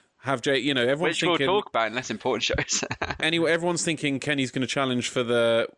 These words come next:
Speaker 1: um, Never Openweight. Why don't you just have him challenge for the Never Openweight, but have, uh, Jay say, "Why is it just me putting a belt on the line?
Speaker 2: Yeah, why
Speaker 1: Please
Speaker 2: not
Speaker 1: put the
Speaker 2: belt
Speaker 1: A E W
Speaker 2: versus
Speaker 1: title
Speaker 2: belt,
Speaker 1: on the
Speaker 2: yeah.
Speaker 1: line? Title versus title, all out main event."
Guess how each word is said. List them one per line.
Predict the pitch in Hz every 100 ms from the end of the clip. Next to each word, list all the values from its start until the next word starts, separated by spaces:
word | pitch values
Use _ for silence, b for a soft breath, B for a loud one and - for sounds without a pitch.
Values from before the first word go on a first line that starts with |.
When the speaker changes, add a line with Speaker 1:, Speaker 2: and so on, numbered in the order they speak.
| _
Speaker 1:
um, | 120 117 113 110 110 104 B B B -
Never | 117 123 120 123 135
Openweight. | 113 95 92 95
Why | 123
don't | 135 127
you | 120
just | 131 - -
have | 147
him | 165
challenge | 151 151 131 120
for | - 127 120 117
the | 120
Never | 123 117 131
Openweight, | 143 110 95 76
but | 104
have, | 113 110 104 B B B B
uh, | 120 113 113 117
Jay | 113 127 117
say, | - 120 110 107 110 -
"Why | - 117 120
is | 120 110
it | 101
just | 110 107 -
me | 117 117
putting | - 101
a | 95
belt | 107 78
on |
the | 98
line? | 92 95 92
Speaker 2:
Yeah, | 135
why | 135 131
Speaker 1:
Please | 127
Speaker 2:
not | 120
Speaker 1:
put | 117
the |
Speaker 2:
belt | 120
Speaker 1:
A | 117
E |
W | 113 113 120
Speaker 2:
versus | 120
Speaker 1:
title | 123 110
Speaker 2:
belt, |
Speaker 1:
on | 107
the |
Speaker 2:
yeah. | 107 101
Speaker 1:
line? | 101 - B B -
Title | 147 135
versus | 120 123 - 113
title, | 120 113 92 101 - B B
all | 117 110
out | 107
main | 107 107
event." | 101 107 98